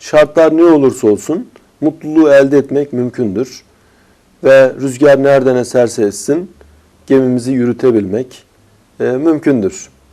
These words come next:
"Tecrir riyah bimâ lâ teştehi sufun." Arapça bir ibarede deniliyor ki rüzgarlar gemilerin keyfine göre esmez.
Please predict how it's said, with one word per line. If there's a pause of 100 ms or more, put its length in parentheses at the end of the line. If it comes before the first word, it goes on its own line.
(540)
"Tecrir
riyah (100)
bimâ
lâ
teştehi
sufun." (120)
Arapça
bir
ibarede
deniliyor
ki (540)
rüzgarlar (140)
gemilerin
keyfine
göre
esmez.